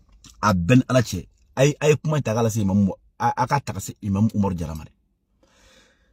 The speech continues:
Cɛ, Kader den kelen, Kader kelen pe. Nunga den kelen, man kan tɛ a denw ma dɛ. Kader yɛrɛ de ko don. Kader, Kader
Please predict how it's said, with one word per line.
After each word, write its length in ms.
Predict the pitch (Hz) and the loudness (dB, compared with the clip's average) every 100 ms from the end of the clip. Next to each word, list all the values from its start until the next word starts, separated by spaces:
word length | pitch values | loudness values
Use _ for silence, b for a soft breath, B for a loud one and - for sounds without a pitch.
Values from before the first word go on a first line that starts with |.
| b _ _ | b _ _
Cɛ, 140 | - 143 | 4 4
Kader 300 | - 135 175 | 4 6 6
den 320 | 143 117 131 123 | 6 4 4 4
kelen, 260 | 135 120 - | 2 2 -2
Kader 280 | - 113 147 - | -6 2 2 0
kelen 220 | - 120 110 | -2 0 0
pe. 220 | 120 90 - _ _ - | -2 -6 -12 _ _ 2
Nunga 280 | 123 139 147 | 4 6 4
den 260 | 101 120 107 | 2 2 4
kelen, 200 | 113 92 _ 113 | 2 0 _ 2
man 240 | 127 135 | 4 4
kan 80 | 139 | 0
tɛ 80 | 143 - | -2 -2
a 120 | 107 | -2
denw 340 | 87 92 127 | 0 6 8
ma 100 | 107 | 8
dɛ. 100 | 92 | 4
Kader 280 | - 110 135 | 0 0 4
yɛrɛ 140 | 123 107 | 2 2
de 60 | |
ko 160 | - 104 | -2 -6
don. 80 | 98 | -6
Kader, 280 | 92 120 120 95 92 | 0 2 2 0 -8
Kader 280 | - 110 139 | -2 2 2